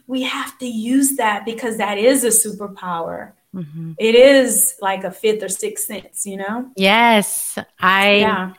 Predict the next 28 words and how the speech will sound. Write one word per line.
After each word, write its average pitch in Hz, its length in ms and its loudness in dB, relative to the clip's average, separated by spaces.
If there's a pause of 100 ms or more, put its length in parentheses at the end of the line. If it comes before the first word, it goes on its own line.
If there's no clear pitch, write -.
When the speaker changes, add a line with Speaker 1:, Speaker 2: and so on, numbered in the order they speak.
(200)
Speaker 2:
yeah. 180 420 2
And 220 240 -4
that, 220 320 0
that 226 160 2
is 226 140 -4
very 214 600 -2
powerful. 170 880 -6
Intuitiveness 190 960 -6
is 170 160 -8
very 175 440 -2
powerful. 165 760 -6 (460)
Okay, 240 280 0
Janie, 233 300 0
if 233 120 -4
there 262 140 2
was 285 200 -2
one 226 320 -2
last 208 340 -2
piece 202 300 -10
of 185 100 -8
advice 175 560 -4
that 180 220 -8
you 180 60 -10
would 175 180 -6
give 175 300 -2
to - 120 -6
anyone 175 500 -4
listening, 185 640 -6